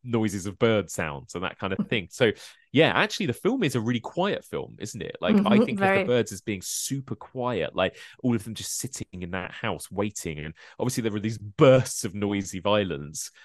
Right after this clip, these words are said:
Speaker 1: but they're quite few and far between. And the rest of the film is really, really quiet. So, yeah, sound is sort of fascinating in his films.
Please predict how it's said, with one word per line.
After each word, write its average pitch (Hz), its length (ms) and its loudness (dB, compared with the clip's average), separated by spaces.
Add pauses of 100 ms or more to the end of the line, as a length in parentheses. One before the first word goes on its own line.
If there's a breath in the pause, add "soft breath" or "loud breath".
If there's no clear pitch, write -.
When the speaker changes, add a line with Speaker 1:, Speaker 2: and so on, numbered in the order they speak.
(240 soft breath)
Speaker 1:
but 110 200 2
they're 123 220 6
quite 113 300 0
few 117 180 -2
and 101 100 -2
far 107 200 0
between. 110 340 -4
And 95 80 -4
the 95 60 -4
rest 117 320 -4
of 107 40 -6
the 101 60 -14
film 113 240 -8
is 82 100 -8
really, 90 220 -6
really 90 220 -8
quiet. - 580 -8
So, - 140 -6
yeah, 101 240 -2
sound 131 500 -4
is 92 160 -4
sort 87 220 -6
of - 40 -20
fascinating - 540 -8
in 73 120 -8
his 76 180 -12
films. 64 480 -10